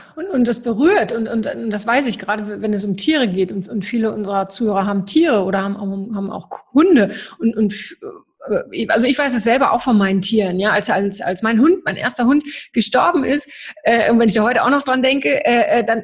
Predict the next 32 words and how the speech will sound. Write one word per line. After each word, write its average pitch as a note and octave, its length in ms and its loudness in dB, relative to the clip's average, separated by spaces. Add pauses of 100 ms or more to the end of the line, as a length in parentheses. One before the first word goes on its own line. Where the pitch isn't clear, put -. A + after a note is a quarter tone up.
(100)
ist B3 140 -4
immer D#4+ 240 2
so, D4+ 340 -2
und - 180 -4
ich - 200 -8
hab D#4 140 -4
viel E4 200 4
mit C#4 160 4
ihm A#3+ 160 6
gemacht, G3+ 380 2
aber A3+ 100 0
es A#3+ 100 -2
ist B3+ 160 -10
immer D4 120 2
das C#4+ 160 -2
Gefühl, - 260 -4
„Oh G#3+ 60 -2
Gott, A3 320 0
ich A#3+ 100 -8
hab A#3 100 -8
nicht A3+ 180 -4
genug G#3 240 -2
gemacht.“ F3+ 420 -8 (320)
Ja, A#3+ 340 2
äh, A#3+ 160 2 (120)
äh, - 60 -2
das, B3+ 280 -2
das C4 240 0
ist - 340 -2
einfach, A3+ 380 -2
das A#3 220 -8
ist, - 240 -10